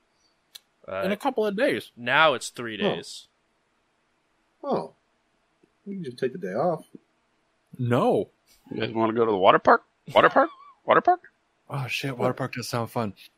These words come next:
Speaker 3: But, I mean,
Speaker 2: Could, could
Speaker 3: you guys
Speaker 2: somebody
Speaker 3: decided on the plan?
Speaker 2: Last I heard, uh,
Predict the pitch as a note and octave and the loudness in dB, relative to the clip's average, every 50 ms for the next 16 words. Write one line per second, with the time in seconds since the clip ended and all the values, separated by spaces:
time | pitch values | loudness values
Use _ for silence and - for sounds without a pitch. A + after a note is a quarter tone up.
0 | _ _ _ - E3+ - - _ _ _ _ _ _ _ _ _ _ _ _ _ | _ _ _ -20 -20 -20 -20 _ _ _ _ _ _ _ _ _ _ _ _ _
1 | _ _ _ _ - F#3+ F3 D#3+ C#3+ B2+ A2+ G#2 F#2+ F#2 C3 A#2+ - _ - _ | _ _ _ _ -6 -4 -2 -2 0 0 0 -2 -2 -2 -4 -6 -6 _ -20 _
2 | _ _ _ _ _ _ _ _ - - C3 A#2+ A#2 B2+ C#3+ C#3+ C#3+ C#3+ C#3+ C#3+ | _ _ _ _ _ _ _ _ 2 4 4 4 6 6 6 6 6 6 6 6
3 | C#3 A#2 A2+ G2+ F#2+ - - G2+ G#2+ B2 E3+ G#3+ - _ _ _ _ _ _ _ | 6 6 4 -2 -6 -8 -8 -6 -4 -4 -4 -6 -6 _ _ _ _ _ _ _
4 | _ _ _ _ _ _ _ _ _ _ _ _ _ _ _ _ _ _ _ _ | _ _ _ _ _ _ _ _ _ _ _ _ _ _ _ _ _ _ _ _
5 | _ _ _ _ _ _ _ _ _ _ _ _ _ _ _ _ _ _ _ _ | _ _ _ _ _ _ _ _ _ _ _ _ _ _ _ _ _ _ _ _
6 | _ _ _ _ _ _ _ _ _ _ _ _ _ _ _ _ _ _ _ _ | _ _ _ _ _ _ _ _ _ _ _ _ _ _ _ _ _ _ _ _
7 | _ _ _ _ _ _ _ _ _ _ _ _ _ _ _ _ _ _ _ _ | _ _ _ _ _ _ _ _ _ _ _ _ _ _ _ _ _ _ _ _
8 | - A#2 A#2+ B2 B2 - B2+ A#2+ C3 B2+ C3+ A#2+ A2+ A2 G#2 G2+ G2+ G2 G2 G2 | -4 0 2 2 2 2 2 2 4 4 4 4 2 2 2 0 0 0 -2 -2
9 | F#2 | -4